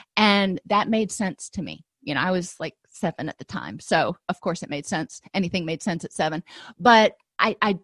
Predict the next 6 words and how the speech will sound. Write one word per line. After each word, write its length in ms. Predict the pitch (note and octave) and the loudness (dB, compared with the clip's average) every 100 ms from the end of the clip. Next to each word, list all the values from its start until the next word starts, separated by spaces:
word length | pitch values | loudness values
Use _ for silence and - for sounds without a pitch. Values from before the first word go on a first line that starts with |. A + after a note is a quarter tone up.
| _ - | _ -2
remember 640 | G#3+ G#3+ G#3 A#3 A#3+ G#3+ | 4 4 4 2 2 0
that 260 | F3 C#3+ - _ - | 0 -2 -6 _ -18
to 120 | - F#3 | -2 -2
this 220 | G3 - - | -2 -6 -10
very 320 | E3+ F3+ E3+ | -2 0 0
day. 300 | F3+ A#2 | 0 0